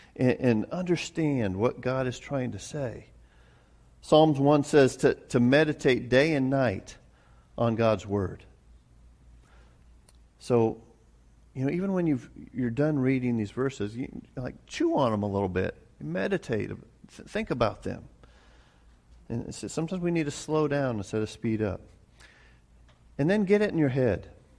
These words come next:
Okay? Get God's Word stuck in your head. Uh, you don't wanna have a in one ear and out the other thing, type thing, okay? So a lot of us,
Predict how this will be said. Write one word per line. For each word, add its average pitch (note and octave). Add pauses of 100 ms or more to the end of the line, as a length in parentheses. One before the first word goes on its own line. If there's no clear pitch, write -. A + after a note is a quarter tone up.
(580)
Okay? D3 (500)
Get G3
God's C#3
Word C#3
stuck C#3+
in C3+
your B2+
head. A2 (380)
Uh, D3+ (320)
you C3+
don't F#3+
wanna F#3
have D#3
a B2+
in C#3+
one C#3
ear C3
and A#2+
out A#2
the A#2
other A2
thing, G#2+ (100)
type A2+
thing, F#2
okay? C#3
So C3 (320)
a -
lot E3+
of F3
us, -